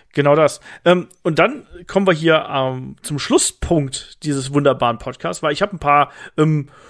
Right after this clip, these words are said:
mutige Predictions rausgesucht, äh, teils aus dem Netz, teils selbst erfunden und, ähm, da müsst ihr jetzt gleich mal Stellung zu beziehen. So, würde ich sagen, fangen wir an. Ich mache immer abwechselnd.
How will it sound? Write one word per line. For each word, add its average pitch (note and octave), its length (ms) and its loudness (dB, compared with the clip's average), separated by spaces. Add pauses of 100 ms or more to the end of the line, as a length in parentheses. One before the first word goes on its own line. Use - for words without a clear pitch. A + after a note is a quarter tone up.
(140)
mutige D#3+ 720 4
Predictions C#3+ 760 -2
rausgesucht, A#2+ 680 -2
äh, C#3+ 320 -8 (360)
teils D3 220 0
aus C3+ 100 -6
dem C3 60 -6
Netz, G3 240 -2
teils C#3 220 0
selbst D3 240 0
erfunden A3+ 420 -4
und, E3 300 -6 (260)
ähm, C#3+ 220 0
da D3+ 160 2
müsst F3 260 -8
ihr E3+ 40 -8
jetzt D3+ 100 -10
gleich C#3 180 -6
mal D3 60 -8
Stellung C#3+ 400 -2
zu - 120 -14
beziehen. - 440 -14 (580)
So, - 140 -12
würde - 460 -16
ich A#2+ 60 -12
sagen, C3 160 -2
fangen D#3 200 -2
wir D3+ 80 -2
an. A#2+ 100 -8
Ich - 80 -16
mache D#3 160 -8
immer G3 120 0
abwechselnd. - 460 -10